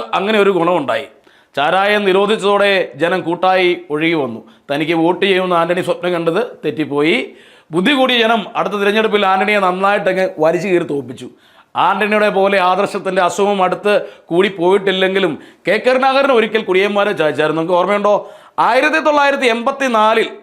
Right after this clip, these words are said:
അന്ന് വരെ സ്വകാര്യ മേഖലയിൽ വിദേശ മദ്യം ലഭിച്ചിരുന്നു. മറ്റ് സംസ്ഥാനങ്ങളിലെ പോലെ തന്നെ വിദേശ മദ്യങ്ങൾക്ക് മാത്രമായി സ്വകാര്യ കടകളുണ്ടായിരുന്നു ഇവിടെ. ആയിരത്തി തൊള്ളായിരത്തി എൺപത്തി നാലിൽ കെ കരുണാകരൻ അത് നിരോധിച്ചു. മദ്യവിൽപ്പന പൂർണ്ണമായും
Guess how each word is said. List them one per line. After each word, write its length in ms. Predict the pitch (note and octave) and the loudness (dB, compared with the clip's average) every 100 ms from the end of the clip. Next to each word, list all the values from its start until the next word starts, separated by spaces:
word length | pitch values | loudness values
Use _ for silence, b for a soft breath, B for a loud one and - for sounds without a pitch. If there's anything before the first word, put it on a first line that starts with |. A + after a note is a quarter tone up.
| - | -6
അന്ന് 140 | D#3 G3 | -4 0
വരെ 180 | G3+ G#3 G3 B B - | 2 2 0 B B -8
സ്വകാര്യ 400 | D#3+ F#3+ B3 C4 C4 | -2 0 2 2 2
മേഖലയിൽ 360 | A#3 A3+ A3 G#3+ | 2 2 0 0
വിദേശ 300 | G#3 A3+ A3+ A#3 | 0 0 0 -2
മദ്യം 200 | G#3+ G#3+ | -2 0
ലഭിച്ചിരുന്നു. 380 | F#3 E3 D#3 C#3+ C#3 B B B - | 0 0 0 -2 -6 B B B -4
മറ്റ് 160 | D#3+ G#3 | -2 0
സംസ്ഥാനങ്ങളിലെ 600 | D#3 - G#3+ G#3+ G#3+ G#3+ G#3 | -2 0 0 0 0 0 0
പോലെ 140 | G#3 G3+ | 2 0
തന്നെ 160 | G3+ G3+ F3+ | 0 0 2
വിദേശ 220 | G3 G#3+ A3 | 2 0 0
മദ്യങ്ങൾക്ക് 400 | G#3 G3 G3 F#3+ F3+ | -2 -2 -2 -2 0
മാത്രമായി 500 | F3+ F#3 G3+ F#3+ F#3 F3 B B - | 0 0 0 2 0 -2 B B -6
സ്വകാര്യ 400 | D#3+ F#3+ - G3 | 0 0 2 0
കടകളുണ്ടായിരുന്നു 720 | F#3 F#3 G#3 F#3+ D#3 C#3+ C3+ B2+ | 0 0 2 2 2 0 0 -4
ഇവിടെ. 160 | A#2 - B B B B - | -6 -10 B B B B 0
ആയിരത്തി 300 | F3+ G#3 G#3+ G#3+ | 2 0 -2 -2
തൊള്ളായിരത്തി 360 | G#3+ G#3 G#3 F#3+ | 0 0 0 0
എൺപത്തി 320 | G3 G#3 G#3+ G3+ | 0 -2 -2 0
നാലിൽ 260 | F#3+ G3 B3+ - - | 2 2 0 -4 -2
കെ 100 | F3 G3 | 0 2
കരുണാകരൻ 420 | G3+ G3 F#3+ G3 F3 - | 0 0 0 0 -4 -6
അത് 100 | D3+ E3 | -4 0
നിരോധിച്ചു. 420 | D#3 E3 D#3+ D#3+ A#2+ B B - | 2 2 0 -4 -12 B B -6
മദ്യവിൽപ്പന 540 | C3+ E3 G#3 G#3+ G3 G3+ F#3+ E3+ | -4 0 0 0 0 2 2 0
പൂർണ്ണമായും 600 | F3 A3 A#3 G3 F#3+ F3 | -2 0 0 2 0 -2